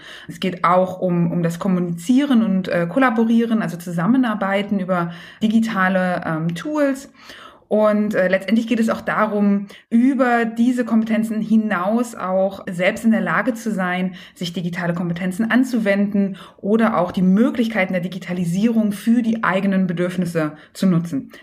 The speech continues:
Sprich, das ist ein sehr, sehr großes und breites Feld, in dem man sich dort bewegt,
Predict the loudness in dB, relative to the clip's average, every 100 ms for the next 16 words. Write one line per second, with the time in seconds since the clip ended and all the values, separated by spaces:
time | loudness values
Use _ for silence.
0 | -10 -4 0 0 0 -4 -4 0 2 2
1 | 0 0 0 -2 -4 -4 -2 0 2 0
2 | -2 -6 -18 -6 0 2 2 0 -2 -2
3 | -2 -4 -6 -4 -4 -2 -2 -4